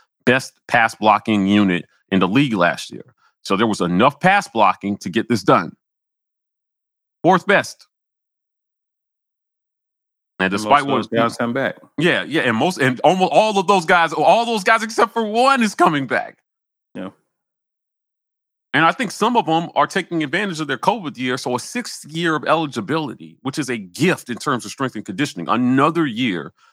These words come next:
Speaker 1: to be stronger and faster than people who are maybe just entering S E C play that you're gonna be competing against. That, that unit should dominate. Figure out run blocking, and that unit should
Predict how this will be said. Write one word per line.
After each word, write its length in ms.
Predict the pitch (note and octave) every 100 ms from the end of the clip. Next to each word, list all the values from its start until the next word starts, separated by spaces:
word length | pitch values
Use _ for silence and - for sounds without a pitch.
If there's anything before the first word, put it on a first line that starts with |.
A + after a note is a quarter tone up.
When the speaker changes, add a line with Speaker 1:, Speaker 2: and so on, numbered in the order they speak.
| _ -
Speaker 1:
to 100 | D3+
be 100 | C#3+
stronger 480 | - D3+ D3 D3+ C3+
and 100 | A#2+
faster 600 | C3+ C3+ B2 G#2+ G2+ A2 -
than 160 | G#2+
people 320 | G#2+ D3+ C3
who 160 | B2 B2
are 100 | D3+ -
maybe 480 | A#2 G#2 C3+ D#3+ D3
just 240 | A#2 D3+ -
entering 600 | C#3+ - B2 A#2 B2 A#2+ _ _ _ _ -
S 180 | C#3
E 60 | D3
C 180 | C#3 C#3+
play 380 | F3+ G3 F#2+ - _
that 100 | G#2+
you're 120 | A#2
gonna 120 | C3 C3+
be 100 | C#3
competing 400 | C#3+ G3+ G3+ A2
against. 500 | E2 D#2+ - - _ _ _ _ _ _ _ _ _ _ _ _ _ _ _ _ _ _ _ _ _ -
That, 240 | F3+ G#3 - _ G#2
that 280 | E3 G#3 -
unit 520 | A#2+ D3 E3+ E3 -
should 280 | - B2 E2
dominate. 540 | A#2+ B2+ A2 D#2+ - - _ _ _ _ _ _ _ _ _ _ _ _ -
Figure 300 | F#3+ G#3 G3+
out 200 | D3 G#2
run 240 | D#3 G#3+
blocking, 520 | B2 G2 E2+ - F#2+ -
and 180 | G#2+ F#2
that 280 | E3+ F#3
unit 440 | C3+ D3 C3+ A#2 -
should 260 | - G2